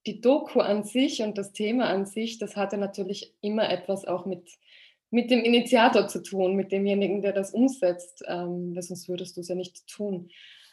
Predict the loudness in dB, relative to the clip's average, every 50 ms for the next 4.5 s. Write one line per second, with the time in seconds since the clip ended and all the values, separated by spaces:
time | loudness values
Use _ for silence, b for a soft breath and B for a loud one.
0 | B _ -10 -6 -6 -6 -6 -6 -8 -8 -10 -10 -8 -6 -6 -2 -2 -2 0 0
1 | -4 -4 -2 -4 -4 -4 -2 -6 -4 -2 -2 -2 -2 -6 -4 -4 -4 -4 -4 -4
2 | -6 -6 -8 -8 -10 -8 -10 -6 -2 -2 0 0 0 0 0 0 -2 -4 -6 -6
3 | -4 -2 -2 -2 -4 -4 -6 -4 -4 -4 -2 -2 -2 -2 -4 -6 -8 -8 -8 -10
4 | -10 -10 -8 -8 -8 -8 -12 -16 -20